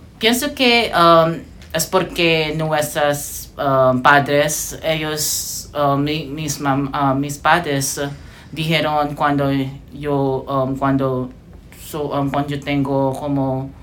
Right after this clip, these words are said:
um, cinco años, ellos dijeron que necesi-, necesitas ser un, um, ser un,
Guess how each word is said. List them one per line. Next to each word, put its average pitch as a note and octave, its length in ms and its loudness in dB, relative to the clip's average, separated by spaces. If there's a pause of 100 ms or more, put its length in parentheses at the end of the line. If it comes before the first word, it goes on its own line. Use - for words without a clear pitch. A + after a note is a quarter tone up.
(420)
um, C#3 200 2
cinco F3 400 0
años, D3+ 640 2
ellos D3 580 -4
dijeron C#3+ 460 -4
que C3+ 480 -2 (400)
necesi-, E3 420 -4 (240)
necesitas D#3+ 1000 0
ser D3 480 2
un, C#3+ 300 0
um, C3 580 2 (360)
ser D3+ 300 -2
un, C#3+ 360 2